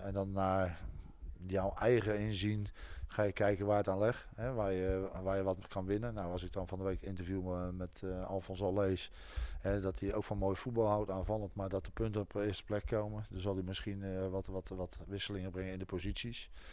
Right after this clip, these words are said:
Misschien in wat namen, maar uiteindelijk, eh, weten we ook als die jongens spelen wel hoe ze, hoe ze staan. En wat ik zeg, het is dat je zelf erin stopt dan. Het kan zomaar zijn dat het bij hun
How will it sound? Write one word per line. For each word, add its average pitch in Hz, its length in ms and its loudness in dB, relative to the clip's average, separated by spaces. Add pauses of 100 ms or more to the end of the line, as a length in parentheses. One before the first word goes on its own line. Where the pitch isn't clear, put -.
(280)
Misschien 98 240 -2
in 95 100 -2
wat 87 140 0
namen, 92 440 -2
maar 85 160 0
uiteindelijk, 85 560 -2
eh, 92 80 -2 (280)
weten 90 240 0
we 92 60 -2
ook 90 400 -2
als 87 220 -4
die 92 100 0
jongens 92 260 0
spelen 92 320 0
wel 90 160 2
hoe 90 180 -2
ze, 98 80 -6
hoe 92 200 -6
ze 87 60 -4
staan. 95 380 -2
En 101 80 0
wat 98 100 2
ik - 60 -6
zeg, 127 180 2
het - 120 -8
is 127 100 0
dat 151 220 0
je 139 100 0
zelf 151 280 2
erin 147 140 0
stopt - 200 -4
dan. 104 240 0 (440)
Het - 240 -2
kan 135 180 4
zomaar 135 280 8
zijn 110 240 4
dat 107 140 2
het 104 120 -6
bij 104 120 4
hun 120 220 4